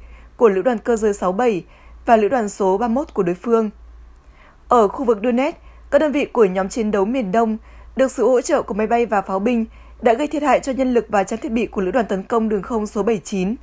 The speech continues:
lữ đoàn bộ binh cơ giới số năm tám, lữ đoàn phòng thủ lãnh thổ số một linh năm và một hai tám của quân đội Ukraine.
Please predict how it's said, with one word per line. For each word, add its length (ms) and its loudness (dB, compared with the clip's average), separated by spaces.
lữ 160 0
đoàn 180 2
bộ 80 4
binh 200 -4
cơ 160 0
giới 220 0
số 200 -2
năm 180 -2
tám, 360 0
lữ 120 2
đoàn 220 2
phòng 220 -2
thủ 200 0
lãnh 180 0
thổ 240 2
số 180 -2
một 140 0
linh 220 -4
năm 200 0
và 120 -2
một 160 -4
hai 120 -4
tám 260 -2
của 100 -6
quân 140 -4
đội 80 -6
Ukraine. 460 -2